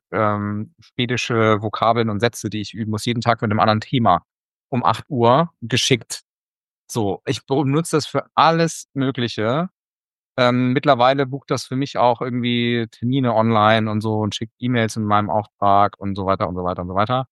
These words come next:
Ähm, Glass Punkt Health ist auch richtig cool für Ärztinnen und Ärzte. Da schmeißt ihr einfach irgendwelche Notizen rein, komplett ungefiltert, was ihr, euch aufgefallen ist oder nicht bei Patienten.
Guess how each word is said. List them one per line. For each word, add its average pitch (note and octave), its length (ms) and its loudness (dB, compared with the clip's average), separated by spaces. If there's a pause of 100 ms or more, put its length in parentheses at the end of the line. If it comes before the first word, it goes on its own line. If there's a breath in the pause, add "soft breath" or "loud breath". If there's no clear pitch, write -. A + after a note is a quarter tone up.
(520)
Ähm, G#2+ 460 2
Glass A2+ 400 2
Punkt - 400 -4
Health A#2 480 0 (200)
ist - 120 -4
auch A2+ 220 0
richtig - 260 -2 (120)
cool D#3 160 0
für - 140 -6
Ärztinnen B2+ 460 -2
und A#2+ 80 -4
Ärzte. E3 460 -2 (200)
Da A#2+ 100 -2
schmeißt - 360 0
ihr E2+ 80 2
einfach A#2+ 260 0
irgendwelche B2 480 -2
Notizen A2+ 420 -6
rein, C#3+ 340 2 (260)
komplett C3 260 -2
ungefiltert, C#3+ 680 0 (600)
was B2 160 -2
ihr, A#2 180 -2
euch A2 220 2
aufgefallen C3 460 2
ist A#2 120 -4
oder G#2+ 160 0
nicht D3+ 420 -2 (500)
bei C#3 160 4
Patienten. D#3 640 -2